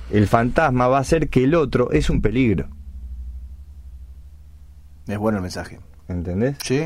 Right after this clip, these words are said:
Speaker 2: sí,
Speaker 1: Entonces,
Speaker 2: sí, entiendo.
Speaker 1: no quiero tener una mirada, digamos, catastrófica, pero sí es
Speaker 2: Pero va a ser un
Speaker 1: importante
Speaker 2: proceso, va a ser un proceso.
Speaker 1: Exactamente, poder incorporar esto, que podamos, que podamos abordar este tema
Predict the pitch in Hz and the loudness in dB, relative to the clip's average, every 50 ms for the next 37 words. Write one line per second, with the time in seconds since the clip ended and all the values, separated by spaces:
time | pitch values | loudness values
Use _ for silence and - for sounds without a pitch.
0 | 165 143 - - 113 117 147 147 131 147 120 170 185 151 110 87 - - - - | -4 -6 0 4 6 8 8 8 8 6 4 4 0 0 -2 -2 0 0 0 0
1 | - - - - - - - 123 135 147 180 180 143 190 202 185 170 139 120 131 | 0 -2 -4 -4 -6 -2 0 2 4 4 2 2 2 4 4 4 4 4 4 2
2 | 135 139 139 127 120 117 127 131 127 120 120 120 120 120 135 139 139 135 127 117 | 2 4 4 4 4 4 4 4 2 2 2 2 4 4 4 4 4 4 4 4
3 | 113 120 127 131 123 117 101 - 107 101 - - 95 - - - 131 117 120 110 | 4 4 4 4 2 2 2 2 2 2 2 0 -4 -4 -2 2 2 4 4 2
4 | - - 95 90 87 95 87 101 - - - - - - - - - - - - | 2 2 2 2 2 0 -2 -4 -8 -16 -20 -20 -20 -20 -20 -20 -20 -20 -4 4
5 | - 107 107 113 113 101 - - 175 190 160 151 156 151 151 143 135 - 139 131 | 6 6 6 6 4 2 2 2 4 4 6 6 4 4 4 4 4 4 4 4
6 | 131 - 214 170 170 170 170 160 160 170 170 170 - 92 87 95 120 - - 139 | 4 4 4 4 4 4 4 4 4 4 4 4 2 0 0 0 0 0 0 0
7 | 143 147 117 131 - - 127 113 - 165 165 160 139 156 156 156 151 147 135 107 | -4 -2 -2 -2 0 2 2 4 4 4 4 4 4 2 2 2 2 2 2 2
8 | 113 98 - 123 127 135 160 175 165 165 156 143 120 - 135 127 123 - - 135 | 2 2 4 4 4 4 4 4 2 2 2 2 2 2 2 2 2 2 2 4
9 | 135 160 160 147 170 180 160 - 123 113 101 107 98 95 110 113 123 139 160 175 | 4 4 4 4 4 4 4 4 2 2 2 2 2 4 4 4 4 6 4 4
10 | 175 151 131 113 98 - - - 104 90 107 113 123 143 151 147 131 123 123 120 | 4 4 2 0 0 0 0 0 2 4 4 4 4 4 2 2 2 2 4 4
11 | 120 123 127 139 151 151 139 139 135 - 139 131 123 - 151 151 143 135 135 135 | 4 4 4 4 4 4 2 2 2 2 2 2 2 4 4 4 4 4 2 0
12 | 143 143 | 0 -4